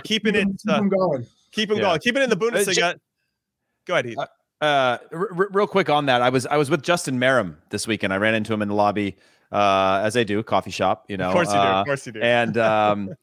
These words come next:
Speaker 1: <laughs>
Speaker 3: and, and, and he just said something to me that, that you can both appreciate, and it's, it's different than Gio Reyna because of his age, but just sort of like, you know, he go into all last year, played every game, right? This year, under the same coach with Pablo Mastroeni, he's not playing. Um, and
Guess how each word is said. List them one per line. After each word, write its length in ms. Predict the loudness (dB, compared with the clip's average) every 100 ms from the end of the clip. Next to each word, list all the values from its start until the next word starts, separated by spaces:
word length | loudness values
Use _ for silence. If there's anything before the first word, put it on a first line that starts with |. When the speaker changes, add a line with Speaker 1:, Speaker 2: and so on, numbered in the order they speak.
| -20 -20
Speaker 1:
<laughs> 340 | -20 _ _ -2
Speaker 3:
and, 240 | -2 -2 -2
and, 160 | -2 0
and 160 | 0
he 60 | 0
just 180 | -2 0
said 160 | 0
something 240 | 0 0 0
to 20 |
me 120 | 2
that, 240 | 2 0 0
that 220 | -4 -2
you 240 | -6 -6 -6
can 100 | -2
both 200 | 0 0
appreciate, 560 | -2 -2 -2 0 -2 -2
and 160 | -4 -6
it's, 180 | -8 -16 -20
it's 240 | -18 -20 -20 -20 _ -12 -2
different 300 | 0 0 0
than 100 | 0
Gio 200 | 2 2
Reyna 200 | 0 -2
because 280 | -4 -4
of 60 | -4
his 140 | -4
age, 300 | 0 0 -2 -4
but 120 | -4
just 180 | -2 0
sort 140 | 0
of 120 | 2
like, 260 | 2 0 -2 -4
you 80 |
know, 120 | -4 -4
he 80 |
go 140 | -2 0
into 140 | 2
all 160 | 2 4
last 280 | 2 0 0
year, 200 | 0 -2
played 240 | -4 -2
every 160 | 0 0
game, 240 | 0 -2 _
right? 260 | -2 -2 -4 -8
This 200 | -4 0
year, 260 | 0 -2 _ _ _ -6
under 180 | -4
the 60 | -2
same 220 | -2 -2
coach 300 | 0 0 0
with 100 | -6 _
Pablo 220 | -2 -2
Mastroeni, 320 | 0 -2 -4 -6
he's 120 | -2
not 160 | -4
playing. 240 | -2 -6 -8 _ _
Um, 540 | -2 2 2 0 -2 -4
and 640 | -2 0 2 0 -4 -8